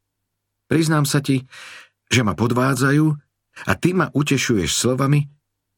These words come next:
že svet je plný zlých ľudí. Chápem. A pritom z nás dvoch som psychológ ja.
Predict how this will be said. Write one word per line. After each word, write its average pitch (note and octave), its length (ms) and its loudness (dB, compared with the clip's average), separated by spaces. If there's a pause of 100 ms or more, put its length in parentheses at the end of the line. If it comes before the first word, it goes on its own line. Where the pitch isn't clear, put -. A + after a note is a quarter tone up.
(220)
že G#2 240 2
svet D3 240 0
je B2+ 160 0
plný A#2+ 240 0
zlých E2 400 -2
ľudí. C#2+ 280 -4 (1300)
Chápem. G2+ 480 -2 (840)
A - 140 2
pritom E3 340 0
z B2 140 0
nás G#2 320 0
dvoch A#2+ 320 0
som E2+ 240 -2
psychológ F#2 580 0
ja. C#2+ 220 0